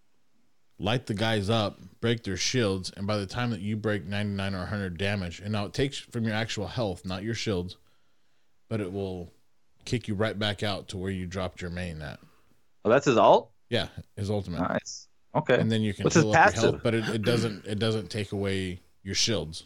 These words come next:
Speaker 1: So you just
Speaker 2: Okay.
Speaker 1: <clears throat> um, you know, pop a first aid and you're good. Um,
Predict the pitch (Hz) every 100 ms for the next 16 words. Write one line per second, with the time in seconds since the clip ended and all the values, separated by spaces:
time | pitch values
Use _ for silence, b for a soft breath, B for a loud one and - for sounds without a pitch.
0 | - 104 98 95 87 92 95 120 107 107
1 | - _ _ - 139 123 98 101 95 87
2 | 101 92 - 90 - 104 92 95 87 90
3 | 104 98 - b b b b b b b
4 | - 110 104 80 65 -